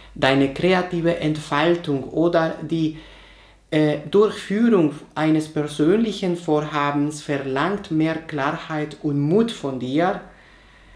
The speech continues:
Nur wenn du dich von jeglichen Schuldgefühlen und inneren Unsicherheiten befreit hast, dann wirst du zu dem gelangen, was dich wirklich interessiert.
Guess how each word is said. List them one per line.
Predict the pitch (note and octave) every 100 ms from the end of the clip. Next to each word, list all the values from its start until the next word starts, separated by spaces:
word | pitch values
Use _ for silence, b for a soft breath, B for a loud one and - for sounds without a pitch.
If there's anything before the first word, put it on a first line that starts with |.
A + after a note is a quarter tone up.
| b b b b -
Nur | F#3+ A#3+ A#3
wenn | A3
du | G#3+ G#3+
dich | G#3+ -
von | G#3 G3
jeglichen | F3+ G3 G3+ G3+ - G3
Schuldgefühlen | F#3+ A3 A3+ - G#3 G3+ G3+ G#3 G3+ G3+
und | - F3+ F#3 -
inneren | G#3 C4 C4 A3+ A3 G#3+
Unsicherheiten | F#3 A#3+ A#3 A3+ G3+ G3+ F3 E3 D#3 D#3 D3+ C#3+
befreit | C3+ - - C3+ C3+ C3+ -
hast, | F3 G#3+ - - b b b b -
dann | C#3 D3
wirst | F3 G#3 G3+ -
du | F#3 F3+ F3 - -
zu | - D#3 D3+
dem | C#3+ D#3 E3
gelangen, | D#3 C3+ C3 C3+ C3 B2+ B2+ B B B
was | - B2+ - -
dich | C#3 - C#3
wirklich | F#3 F#3+ E3 D#3 - -
interessiert. | D3 C#3+ C#3 C#3 C3+ C#3+ C3 A#2+ -